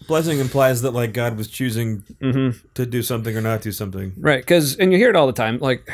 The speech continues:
Speaker 2: I mean, and these are more, like,
Speaker 1: Or that
Speaker 2: ex-
Speaker 1: you did something, not di-, or
Speaker 2: Right.
Speaker 1: didn't do something.
Speaker 2: Right, and these are, like, extreme examples, but I think sometimes, you know, more extreme examples are more helpful for
Speaker 1: It's
Speaker 2: illustrating a
Speaker 1: true.
Speaker 2: point.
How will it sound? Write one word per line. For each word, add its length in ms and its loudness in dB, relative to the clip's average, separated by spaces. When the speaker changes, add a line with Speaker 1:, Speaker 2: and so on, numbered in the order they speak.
Speaker 2:
I 40 -8
mean, 160 2
and 120 4
these 140 6
are 80 6
more, 340 2
like, 140 6
Speaker 1:
Or 60 8
that 80 8
Speaker 2:
ex- 80 0
Speaker 1:
you 80 2
did 160 0
something, 260 -4
not 160 -8
di-, 80 -16
or 80 -12
Speaker 2:
Right. 260 2
Speaker 1:
didn't 120 -12
do 80 -10
something. 360 -16
Speaker 2:
Right, 240 -8
and 160 6
these 140 6
are, 80 6
like, 160 4
extreme 420 2
examples, 520 2
but 80 0
I 40 2
think 140 -2
sometimes, 460 -2
you 80 -4
know, 100 -4
more 180 -4
extreme 300 -4
examples 420 -6
are 60 -6
more 220 -6
helpful 340 -6
for 220 -2
Speaker 1:
It's 80 -2
Speaker 2:
illustrating 420 0
a 40 -2
Speaker 1:
true. 60 -8
Speaker 2:
point. 360 -4